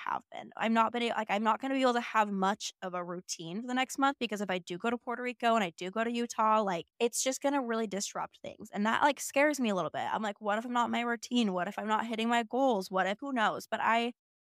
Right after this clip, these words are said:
trust the universe to bring me the resources.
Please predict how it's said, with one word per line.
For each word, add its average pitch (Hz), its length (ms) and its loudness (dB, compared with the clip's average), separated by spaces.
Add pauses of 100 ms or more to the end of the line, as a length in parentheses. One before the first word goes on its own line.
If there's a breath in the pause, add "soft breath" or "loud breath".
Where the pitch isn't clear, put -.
trust 262 400 2
the 320 100 2
universe 214 600 -2
to 202 100 -12
bring 190 240 -8
me 190 220 -4 (120)
the 196 100 -10
resources. 175 920 -10